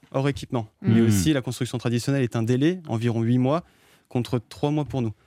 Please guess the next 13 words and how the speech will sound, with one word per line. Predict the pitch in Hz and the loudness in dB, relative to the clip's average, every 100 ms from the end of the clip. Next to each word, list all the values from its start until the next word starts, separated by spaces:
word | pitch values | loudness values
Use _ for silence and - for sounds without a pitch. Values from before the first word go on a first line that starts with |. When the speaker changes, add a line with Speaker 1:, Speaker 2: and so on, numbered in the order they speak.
| _ | _
Speaker 1:
En | - | -6
Speaker 3:
Et | |
Speaker 1:
sachant | - - 147 | -2 0 0
que | 131 | -2
le | |
container | 113 123 127 143 175 - _ _ _ | -2 -2 0 0 -2 -4 _ _ _
arrive | 120 117 147 151 | -2 0 0 -2
sur | - 117 | -6 -8
site | - 185 - - - 123 | -2 -2 -4 -16 -8 -8
une | |
fois | 113 143 | -2 -4
qu'il | 127 127 | -2 -4
est | 117 | -4